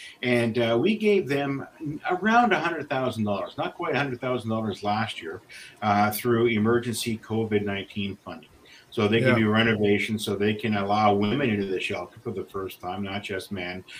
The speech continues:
Speaker 1: renovate some washrooms and that kind of thing. But we continued to fund them in twenty twenty-one, uh, with the nutritious snack program.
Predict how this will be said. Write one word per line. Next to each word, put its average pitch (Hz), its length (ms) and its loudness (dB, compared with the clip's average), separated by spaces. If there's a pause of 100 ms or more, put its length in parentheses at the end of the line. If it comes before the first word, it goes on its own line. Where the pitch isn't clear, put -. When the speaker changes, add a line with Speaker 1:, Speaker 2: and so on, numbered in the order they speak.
(140)
Speaker 1:
renovate 110 520 6
some 107 160 2
washrooms 101 500 -2
and 98 100 -6
that 95 160 -8
kind 95 180 -8
of 90 60 -14
thing. 92 240 -10 (320)
But 147 220 6
we 165 60 -4
continued 185 560 4
to - 100 4
fund 147 320 4
them 175 160 4
in 117 160 2
twenty 135 280 0
twenty-one, 120 560 0 (380)
uh, 113 280 2
with 131 160 4
the 139 80 2
nutritious 135 500 2
snack 143 340 0
program. - 420 -4